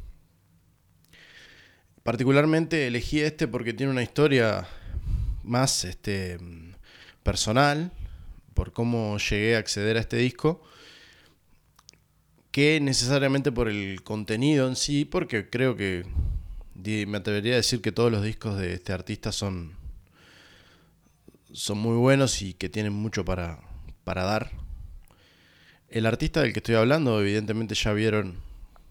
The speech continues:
cuando vean el, el nombre del programa, del episodio. Estoy hablan-, eh, hablando del gran, el gran, no, el enorme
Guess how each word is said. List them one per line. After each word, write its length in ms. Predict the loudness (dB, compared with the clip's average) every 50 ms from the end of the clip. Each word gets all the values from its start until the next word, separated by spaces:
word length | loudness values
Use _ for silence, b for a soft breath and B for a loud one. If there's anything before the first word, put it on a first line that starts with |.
| -20 -16 -16 -14 -16 -16 -18 -20 -8
cuando 320 | -4 -2 -2 0 0 0 0
vean 480 | 0 0 0 -2 -2 -4 -6 -8 -10 -10
el, 120 | -8 -6
el 440 | -6 -6 -6 -6 -8 -8 -8 -8 -4
nombre 280 | -4 -4 -2 -2 -2 -2
del 400 | -2 -2 -4 -6 -8 -8 -10 -4
programa, 580 | -2 0 0 2 2 0 0 0 -2 -4 -4 -6
del 340 | -6 -8 -8 -8 -10 -12 -14 b b b b b b b b b _ _ -20 -18 -12
episodio. 640 | -10 -10 -8 -8 -2 2 4 4 6 4 4 2 0 B B B B B B B B B B
Estoy 220 | -10 -4 0 0
hablan-, 420 | 2 2 4 4 4 2 2 -2 -4
eh, 80 | -4 -4
hablando 400 | -2 0 0 0 0 0 2 2
del 220 | 2 2 0 0
gran, 520 | 0 0 2 2 0 -2 -4 -8 -10 -14 -18 -20 _ _ _ _ _ _ _ _ _ _ _ _
el 180 | -10 -10 -6 -4
gran, 260 | -2 -2 -2 -2 -2
no, 160 | -4 -4 -4
el 100 | -4 -4
enorme 540 | -2 0 2 2 2 2 2 -2 -4 -4 -6